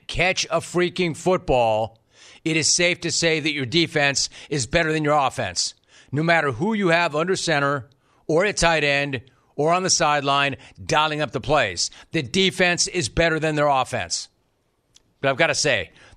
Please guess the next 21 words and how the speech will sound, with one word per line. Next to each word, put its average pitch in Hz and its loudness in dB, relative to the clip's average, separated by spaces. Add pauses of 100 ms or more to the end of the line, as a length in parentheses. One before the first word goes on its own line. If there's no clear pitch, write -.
the 147 -2
most 175 0
impressive 156 -2
defensive 131 -2
play 135 0
in 117 -2
that 117 0
game 123 2 (280)
was 110 -4
made 156 0
by 127 0
Philly, 117 -2 (280)
specifically 165 0 (280)
Eagles 165 0
rookie 143 0 (200)
Jalen 151 0
Carter. 135 0 (260)
You 233 -2
see 220 0
this 208 0
dude. 139 0